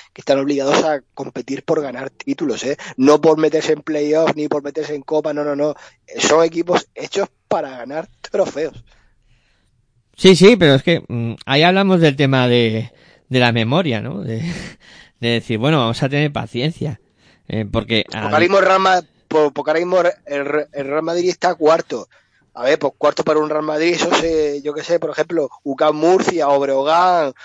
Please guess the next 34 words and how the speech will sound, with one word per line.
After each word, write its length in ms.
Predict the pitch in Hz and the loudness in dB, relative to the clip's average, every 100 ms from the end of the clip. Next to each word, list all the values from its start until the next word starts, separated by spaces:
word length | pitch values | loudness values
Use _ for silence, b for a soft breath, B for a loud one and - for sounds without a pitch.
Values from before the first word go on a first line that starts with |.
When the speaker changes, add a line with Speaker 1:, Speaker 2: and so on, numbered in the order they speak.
| B | B
Speaker 1:
o 140 | 143 | -2
Girona, 560 | 147 147 156 165 175 180 | 0 2 2 2 0 0
los 160 | 175 - | -4 -4
colocas 420 | 147 143 151 151 | -2 -2 -2 -6
cuarto 400 | - 175 175 202 | 0 0 2 0
y 60 | |
vale, 360 | 170 151 151 151 - | 2 0 0 -4 -10
son, 600 | - - 151 156 165 165 147 | -6 0 0 0 -6 -10 -10
<laughs> 220 | 143 - | -10 -10
están 240 | - 151 | -4 -2
haciendo 340 | 151 160 175 170 | 0 0 0 0
aut-, 360 | 147 147 139 - | 0 0 -2 -10
auténticas 540 | 131 135 143 - 156 156 | -4 -2 -4 -6 -8 -6
temporadas, 540 | 196 - 143 151 156 | -6 -4 -2 -2 -4
pero 160 | 147 135 | -4 -4
un 60 | |
equipo 260 | 139 151 151 | -4 -2 -2
como 180 | 151 151 | -2 -4
el 40 | |
Real 140 | 151 156 | -4 -4
Madrid 260 | 151 156 | -4 -6
que 120 | 175 165 | -8 -4
tiene 180 | 151 | -2
que 80 | 160 | -2
estar 300 | 151 - 160 B B - | -2 -2 -2 B B 0
peleando 480 | 156 139 139 160 175 | 2 2 0 2 4
por 140 | 180 | 4
el 60 | 160 | 2
primer 260 | 135 143 | -2 -4
puesto. 420 | - 131 - - - _ _ _ | -6 -10 -10 -12 -14 _ _ _
Y 100 | 156 | 0
el 140 | 139 135 | 0 2
Barça 260 | 135 151 | 0 0
también, 420 | 165 156 143 185 | -2 0 -2 -4